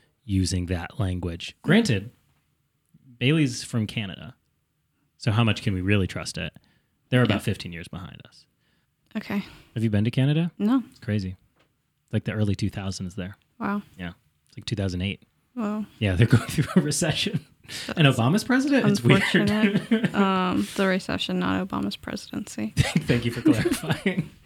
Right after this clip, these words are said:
Speaker 1: <laughs> I know we have at least one other email.
Speaker 2: Yeah, we have another email. It's from our friend Kip.
Speaker 1: Yay.
Speaker 2: Uh, and they said, "What do you call a chicken gun?" Uh, a Glock.
Speaker 1: A Glock?
Speaker 2: Yeah.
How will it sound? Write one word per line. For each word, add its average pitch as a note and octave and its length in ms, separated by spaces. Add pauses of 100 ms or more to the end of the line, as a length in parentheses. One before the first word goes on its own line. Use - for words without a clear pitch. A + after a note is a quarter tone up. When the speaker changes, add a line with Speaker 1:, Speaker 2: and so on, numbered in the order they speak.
(300)
Speaker 1:
<laughs> - 340 (1080)
I C3 100
know D3+ 140
we F3+ 120
have A#2 120
at G#2+ 80
least A2+ 220
one G#2 160
other F2+ 220
email. - 380
Speaker 2:
Yeah, G#3 180
we A3 120
have G#3 120
another A3 220
email. G3+ 480
It's B3 120
from G3 140
our F#3+ 120
friend G3 300
Kip. - 260 (180)
Speaker 1:
Yay. F#3 960
Speaker 2:
Uh, F#3+ 500
and F#3+ 180
they G3 140
said, F#3+ 720 (440)
"What G3 220
do F#3+ 40
you G3 100
call G3 280
a G3+ 60
chicken G3+ 320
gun?" F3+ 380 (960)
Uh, G3 300 (400)
a G3+ 120
Glock. G#3 340 (340)
Speaker 1:
A C#3+ 80
Glock? G#4 360 (640)
Speaker 2:
Yeah. - 260